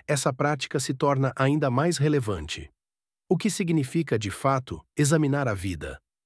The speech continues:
Trata-se de questionar as motivações por trás de nossas ações,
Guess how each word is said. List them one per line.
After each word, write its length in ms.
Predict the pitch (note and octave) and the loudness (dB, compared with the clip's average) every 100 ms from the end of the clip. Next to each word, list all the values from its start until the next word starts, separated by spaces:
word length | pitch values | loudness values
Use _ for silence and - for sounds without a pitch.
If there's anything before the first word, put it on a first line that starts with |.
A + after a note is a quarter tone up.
| _ _ _ _ _ | _ _ _ _ _
Trata-se 560 | - C3 C3 C3 C3+ D3+ | 0 2 2 0 -2 -2
de 140 | B2 | -2
questionar 600 | G#2+ C#3 - B2 A#2 C3+ A2+ | 0 -2 0 0 0 0 0
as 100 | G2+ | 2
motivações 800 | C3+ C3 C3 A#2 - D3 B2+ - | 2 2 0 0 0 0 0 0
por 180 | B2 | -2
trás 360 | - C#3 C#3+ B2 | 0 2 2 0
de 120 | G#2+ | 0
nossas 380 | A2+ C3+ C3+ B2+ | 0 0 0 -2
ações, 600 | C3+ - G#2 C#2+ - - | -2 -2 -4 -6 -12 -16